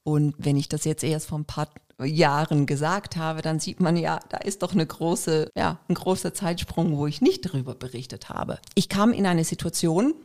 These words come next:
und da gab's für mich nur die Situation, entweder ehrlich sein und zu mir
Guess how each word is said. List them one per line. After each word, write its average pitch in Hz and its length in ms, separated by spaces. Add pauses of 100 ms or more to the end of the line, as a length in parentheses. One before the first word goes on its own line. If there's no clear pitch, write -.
(240)
und 180 480
da 156 80
gab's - 320
für 170 120
mich 165 220
nur 165 140
die 165 120
Situation, 156 760
entweder 156 640
ehrlich 170 340
sein 233 360 (220)
und 170 180
zu - 140
mir 165 460